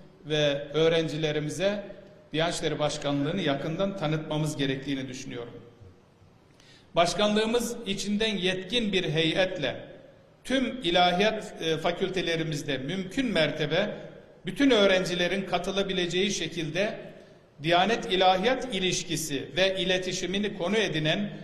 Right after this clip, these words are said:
başkanlığımızın istihdam ve kariyer alanlarını tanıtan bir program yapmayı hedefliyoruz.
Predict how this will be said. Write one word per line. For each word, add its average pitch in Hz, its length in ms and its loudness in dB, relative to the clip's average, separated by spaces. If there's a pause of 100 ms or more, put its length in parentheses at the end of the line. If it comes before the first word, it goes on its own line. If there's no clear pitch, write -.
(340)
başkanlığımızın 196 840 0
istihdam 202 640 0
ve 180 160 0
kariyer 190 360 4
alanlarını 170 760 0
tanıtan 185 560 -2
bir 202 140 -4 (500)
program 202 520 2
yapmayı 147 560 0
hedefliyoruz. 139 840 -2